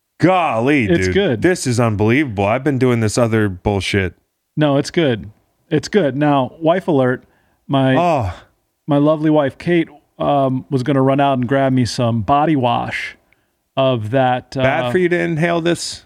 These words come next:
Speaker 2: No, good. What's the name of that one? What's the, um,
Speaker 1: Body wash?
Speaker 2: No.
Speaker 1: Oh, this is, uh, Minerals and Sage. This
Speaker 2: Right.
Speaker 1: is fortifying shampoo and conditioner.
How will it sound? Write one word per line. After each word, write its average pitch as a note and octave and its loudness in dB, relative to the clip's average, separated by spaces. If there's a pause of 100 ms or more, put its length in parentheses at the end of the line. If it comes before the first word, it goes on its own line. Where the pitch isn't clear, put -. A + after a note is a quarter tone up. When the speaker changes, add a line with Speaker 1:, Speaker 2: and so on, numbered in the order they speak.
(140)
Speaker 2:
No, D#3+ 0
good. B2 -2 (320)
What's F3+ -2
the F3+ -4
name E3 0
of E3+ -2
that F3 2
one? F3 -4
What's - -6
the, D#3 -2
um, D3 -2 (100)
Speaker 1:
Body A#2 0
wash? D3 -2 (200)
Speaker 2:
No. D3 -2
Speaker 1:
Oh, A#2 -2
this C3 0
is, A#2+ 2
uh, G#2+ 2
Minerals G#2+ 0
and G2 0
Sage. F#2 -2
This G#2 0
Speaker 2:
Right. B2 -2
Speaker 1:
is F#2+ -2
fortifying A2+ -2
shampoo G2+ -2
and C3 -2
conditioner. F2 -4